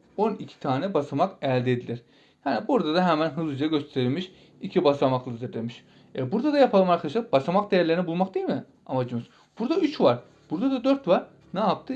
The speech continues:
Yedi tane. E, burada üç var, burada da iki var. Ne yaptı arkadaşlar? Beş tane. Kaç basamaklıdır demiş.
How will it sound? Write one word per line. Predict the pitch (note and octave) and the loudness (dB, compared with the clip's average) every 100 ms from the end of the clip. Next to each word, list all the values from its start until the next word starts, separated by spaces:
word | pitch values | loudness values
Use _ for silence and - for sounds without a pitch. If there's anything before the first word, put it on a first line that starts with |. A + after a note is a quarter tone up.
| F4+ A#3+ | -8 -4
Yedi | C#3+ C3+ - | -2 -2 -2
tane. | C#3+ A2 G2+ A2 _ _ _ | -2 -2 -6 -16 _ _ _
E, | B2+ D#3 | -10 -6
burada | F#3+ C#4 D4+ - _ | 0 2 2 -4 _
üç | G3 - | -14 -2
var, | F3+ B2 - | 0 0 -6
burada | C3+ C#3+ G#3+ | -14 -8 -8
da | |
iki | - C3+ C4 | -8 -8 0
var. | G3 A3 - _ _ D#3+ | 0 0 -6 _ _ 0
Ne | |
yaptı | G#3+ G3 - | 2 2 2
arkadaşlar? | D#3 D#3 C#3+ - E3 A#3 - _ _ _ _ _ _ | 0 0 -4 0 2 2 -4 _ _ _ _ _ _
Beş | F#2+ F3 G3+ | -2 0 0
tane. | - C#3 A2+ G#2+ G2 G2 _ _ _ _ _ _ _ _ _ _ _ | -2 -6 -6 -6 -14 -16 _ _ _ _ _ _ _ _ _ _ _
Kaç | C#4 B3+ - | 2 2 2
basamaklıdır | G3+ F#3+ D#3 - D#3+ D#3 G3+ - | 2 4 2 0 -2 -2 -2 2
demiş. | C3+ C3 B2 A#2+ | 2 2 0 -4